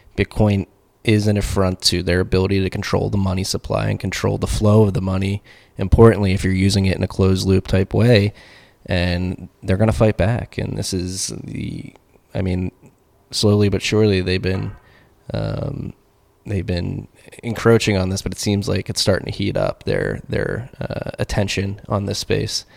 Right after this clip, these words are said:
And always remember,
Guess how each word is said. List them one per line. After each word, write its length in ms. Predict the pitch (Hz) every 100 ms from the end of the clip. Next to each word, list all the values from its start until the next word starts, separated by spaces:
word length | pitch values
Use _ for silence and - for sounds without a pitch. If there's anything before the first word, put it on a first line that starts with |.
| - _ _ _
And 600 | - 92 92 92 95 110 - _ _ _ _ _ _ _ _ _ _ _ _ _ _ _ _ _ - - _ _ _ - 95
always 300 | 104 110 113
remember, 500 | 113 120 127 101